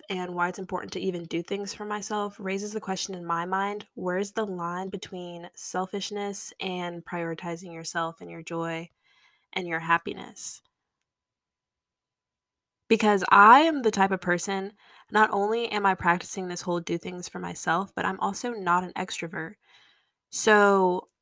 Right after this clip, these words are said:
I've said no to, like, hanging out with people just so I could record a podcast or edit a podcast or read my book or just literally sit in my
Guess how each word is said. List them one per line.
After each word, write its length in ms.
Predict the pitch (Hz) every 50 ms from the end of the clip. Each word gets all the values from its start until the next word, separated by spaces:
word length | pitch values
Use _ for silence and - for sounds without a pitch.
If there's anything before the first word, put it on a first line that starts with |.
| _ _ -
I've 300 | 208 208 208 226 226 -
said 240 | - 247 240 214
no 320 | 202 185 180 175 175 185 196
to, 160 | 196 - 180
like, 220 | 175 165 165 160
hanging 420 | - - - - 196 190 190 185 175
out 180 | 170 180 185
with 160 | 180 180 175 -
people 560 | - 165 165 - 160 156 156 156 156 160 - _ _ _ _ -
just 320 | - 190 180 180 180 -
so 180 | - 196 180 170
I 140 | 165 170
could 420 | 165 - 170 165 165 160 156 160 165 _ _ _ _ _ _ _ _ _ _ _ _ _ _ _ _ _ _ _ _ _ _ _ _ _ _
record 360 | 180 165 - - - 175 170
a 40 | 175
podcast 680 | - - 175 170 170 - - 170 165 170 175 - -
or 80 | 175 165 -
edit 160 | 180 185 175
a 60 | 175
podcast 540 | - - 165 156 160 - 156 147 160 - - -
or 240 | 170 170 165 165 160
read 220 | 160 156 156 160
my 160 | 165 170 170
book 420 | 165 - 208 208 185 165 165 - -
or 200 | - 175 170 165
just 360 | 165 160 160 165 160 - - -
literally 440 | 165 165 165 170 175 175 175 175
sit 300 | 170 - - - 180 175
in 80 | 170 175
my 180 | 175 170 165